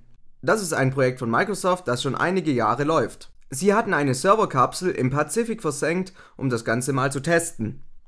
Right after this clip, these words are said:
Die Kapsel wurde mit mehreren Sensoren versehen, um auch wirklich alles zu testen. Die Ergebnisse übertrafen sogar die Erwartungen. Es gibt natürlich viele Vorteile, wenn man so ein Mini-Rechenzentrum im Meer versenkt.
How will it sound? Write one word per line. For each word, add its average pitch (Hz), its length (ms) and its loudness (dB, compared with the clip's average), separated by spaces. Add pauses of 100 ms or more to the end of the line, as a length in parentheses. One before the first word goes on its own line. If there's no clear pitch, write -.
(160)
Die 143 80 0
Kapsel 147 600 4
wurde 202 220 4
mit 170 160 0
mehreren 156 380 -2
Sensoren 165 480 2
versehen, 147 560 0 (140)
um 147 160 0
auch 139 180 0
wirklich 180 320 -2
alles 143 260 0
zu - 80 -6
testen. 123 680 -4 (180)
Die 180 160 0
Ergebnisse 214 600 2
übertrafen 170 640 -2
sogar 127 320 2
die 120 100 -2
Erwartungen. 110 720 -4 (300)
Es 175 180 -2
gibt 240 140 -2
natürlich 175 440 0
viele 170 240 -2
Vorteile, 165 580 0
wenn 147 120 0
man 156 160 0
so 151 180 -2
ein 135 240 0
Mini-Rechenzentrum 143 1120 -2
im 127 120 -2
Meer 117 180 0
versenkt. 135 560 -6